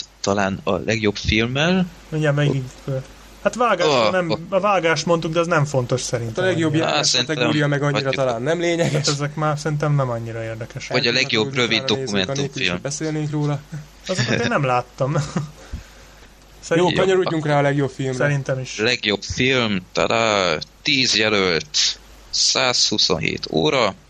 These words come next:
Speaker 1: Fekete Hattyú, Harcos, Eredet, a The Kids Are All Right, Királybeszéde, Közösségi Háló,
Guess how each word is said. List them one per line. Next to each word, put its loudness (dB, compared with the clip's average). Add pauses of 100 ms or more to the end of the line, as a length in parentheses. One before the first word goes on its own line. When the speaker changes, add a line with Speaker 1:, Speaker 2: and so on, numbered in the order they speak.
(320)
Speaker 1:
Fekete 0
Hattyú, 0 (320)
Harcos, 0 (440)
Eredet, 0 (300)
a -6
The -10
Kids -4
Are 0
All 0 (160)
Right, -4 (180)
Királybeszéde, -2 (180)
Közösségi 0
Háló, -4